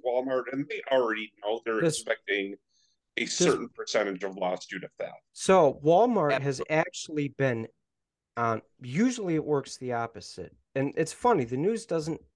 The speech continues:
Speaker 2: I haven't seen this report in the news. Right before covid, there was, I was following on my way to work in the morning, I listened to some radio program, and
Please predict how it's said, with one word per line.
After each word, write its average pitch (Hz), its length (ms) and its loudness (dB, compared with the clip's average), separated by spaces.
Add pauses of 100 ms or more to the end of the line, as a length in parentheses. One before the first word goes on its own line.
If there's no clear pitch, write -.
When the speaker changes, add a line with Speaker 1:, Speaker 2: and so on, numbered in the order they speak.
(160)
Speaker 2:
I 156 120 0
haven't 202 300 0
seen 208 220 2
this 151 220 -2
report 156 360 -2
in 131 120 -6
the 123 80 -4
news. 123 460 -6 (840)
Right 156 340 6
before 175 400 -2
covid, 117 680 -2 (580)
there 147 100 4
was, 139 380 -6
I 147 160 -4
was 160 180 -8
following 127 680 -2
on 110 100 -4
my 120 100 -2
way 143 160 2
to 131 100 0
work 123 280 -2
in 110 60 -8
the 104 60 -8
morning, 101 300 -4
I 107 40 -6
listened 113 420 -8
to 98 240 -6 (720)
some 113 260 -6
radio 87 400 -2
program, 82 640 -6
and 80 140 -8